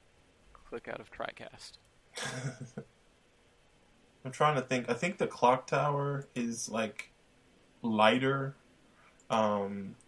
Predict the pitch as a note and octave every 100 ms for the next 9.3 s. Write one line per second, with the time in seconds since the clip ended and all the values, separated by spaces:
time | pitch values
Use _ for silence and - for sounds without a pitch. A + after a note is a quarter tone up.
0 | _ - A2+ A#2 A2 G#2+ - A2+ A2 B2+
1 | C#3+ C3+ C#3 D3+ D3+ D3 - - - D#3+
2 | C3+ D3 D3 C#3+ D3 D3 - - - -
3 | - - - A#2 A2 G#2+ G#2+ - - -
4 | A2+ A2 G#2+ - - A#2 A#2+ A#2+ A2+ G#2
5 | G#2+ A#2 - A#2+ A#2+ C3 B2+ C3 C3 B2+
6 | C3+ C3+ C3+ C3 - C#3 C#3 C3+ - -
7 | - - - - - - - - - -
8 | - - A3+ A3+ F3+ C3 G#3 B2+ C3 C#3+
9 | D3+ D3+ D3+